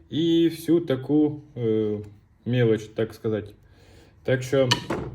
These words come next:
Як не крути, а маленький молоток теж потрібен. І куди же ж нам без кувалди? Ось така кувалда. Просто кувалда, ну, типа, що тут її розказувати. Але вона офігенна, вона Milwaukee, вона красива, класна.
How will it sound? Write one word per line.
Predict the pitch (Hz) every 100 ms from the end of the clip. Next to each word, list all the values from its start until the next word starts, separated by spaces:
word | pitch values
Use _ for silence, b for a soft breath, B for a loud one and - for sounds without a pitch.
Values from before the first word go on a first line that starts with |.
| - - - -
Як | 131 135 139
не |
крути, | 131 151 165
а | 143
маленький | 123 143 143
молоток | 127 123 131
теж | 120 113
потрібен. | 113 113 113 110
І | 143 196 196
куди | - 135 143 180
же | 147 131
ж | 123 - - b b _ _ - 98
нам | 127 156 - -
без | 113 143
кувалди? | 143 131 123 113 104 98 - - _ - b b b _ _ -
Ось | 123 123
така | 123 120 117
кувалда. | 113 123 170 180 180 180 - - b b b b _ _ _ - _ _ _ _ _ _ _ _ _ _ _ _
Просто | 143 165 -
кувалда, | 120 113 117 104 98
ну, | 113
типа, | 110 107 - 101 98
що | - 123
тут | 120
її | 113 117 110
розказувати. | 117 117 110 101 104
Але | 185 196
вона | 156 135
офігенна, | 123 180 226 196
вона | 135 139 131
Milwaukee, | 139 175 208 208
вона | 123 123 123
красива, | 147 147 208 170 127
класна. | 127 180 175 - 120